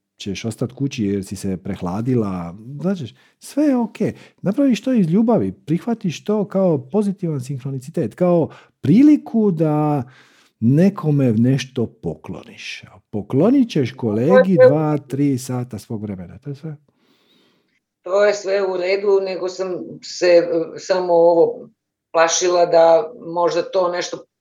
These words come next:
Speaker 2: prerano, e, prerano ga o-, odbacim ili ukinem, kažem, „Ne,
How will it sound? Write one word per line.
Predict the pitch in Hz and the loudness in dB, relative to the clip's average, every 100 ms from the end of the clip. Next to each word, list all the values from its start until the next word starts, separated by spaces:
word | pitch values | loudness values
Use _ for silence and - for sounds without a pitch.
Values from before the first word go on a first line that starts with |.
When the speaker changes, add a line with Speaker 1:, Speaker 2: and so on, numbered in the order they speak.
| - | -2
Speaker 2:
prerano, | 175 170 170 170 170 165 - - _ _ - _ _ _ | 4 4 4 2 2 0 -2 -14 _ _ -20 _ _ _
e, | - 170 156 151 - - _ _ | -4 -2 -2 -8 -14 -20 _ _
prerano | 160 170 175 180 175 | -2 0 0 0 0
ga | 165 | 2
o-, | 156 165 170 | 4 4 2
odbacim | 156 160 160 131 208 - - 247 254 262 262 _ _ _ _ _ _ _ _ _ | 2 2 2 2 2 0 -4 -4 -4 -6 -14 _ _ _ _ _ _ _ _ _
ili | 143 170 170 170 165 170 | -4 2 4 4 4 4
ukinem, | 170 165 208 175 | 0 -2 -2 0
kažem, | 156 135 120 | 0 0 -2
„Ne, | 117 117 139 190 190 | -4 -2 0 0 -4